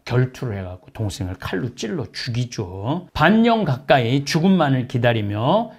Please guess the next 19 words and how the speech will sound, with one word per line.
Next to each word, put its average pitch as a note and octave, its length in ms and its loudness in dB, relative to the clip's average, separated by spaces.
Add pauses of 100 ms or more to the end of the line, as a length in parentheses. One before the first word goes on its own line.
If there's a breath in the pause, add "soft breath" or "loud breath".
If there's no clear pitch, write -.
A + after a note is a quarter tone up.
시-, - 260 -14
죄악에 E3 640 2
시달리던 A#2+ 920 -2
로드리고는 F3+ 840 4 (340 loud breath)
가브리엘 C#3 760 2
신부한테 A2 640 -8
감화를 E3 500 -2
받아요. G2+ 340 -16 (440 soft breath)
그리고 C#3+ 560 2 (200 loud breath)
그의 C#3 320 6
선교에 D#3+ 520 -2
동참하기로 A#2+ 1080 -2
결정을 A#2+ 920 -4 (160 loud breath)
합니다. B3 420 -4 (240 soft breath)
그래서, E3+ 580 2 (300 loud breath)
에, A#2+ 240 0
가브리엘 D3+ 520 4
신부의 C#3+ 840 -4
보증으로 C3+ 800 2